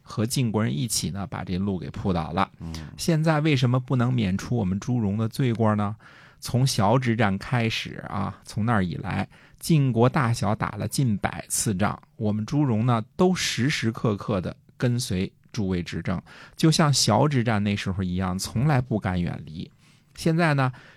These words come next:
Speaker 1: 晋国各位大臣啊，确实有缺失，所以诸侯呢有些离心离德，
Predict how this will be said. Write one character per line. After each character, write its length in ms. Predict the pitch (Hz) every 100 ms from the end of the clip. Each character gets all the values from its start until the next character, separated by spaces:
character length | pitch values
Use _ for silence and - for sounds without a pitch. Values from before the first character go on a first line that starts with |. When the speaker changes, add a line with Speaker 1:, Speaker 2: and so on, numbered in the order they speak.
| -
Speaker 1:
晋 260 | - 170 139
国 180 | 113
各 220 | 123 135 123
位 260 | 113 92 - _
大 220 | - 117 110
臣 240 | - 95
啊， 180 | 107 98 -
确 260 | - -
实 220 | 156 -
有 140 | 113 71
缺 240 | - 92
失， 280 | 92 92 82 - _
所 220 | - 131
以 100 | 135
诸 180 | 107 131
侯 200 | 131 107
呢 180 | 107 110
有 140 | 87
些 180 | 92 110
离 220 | 98 92
心 280 | 104 - 107
离 140 | 98 98
德， 320 | 90 92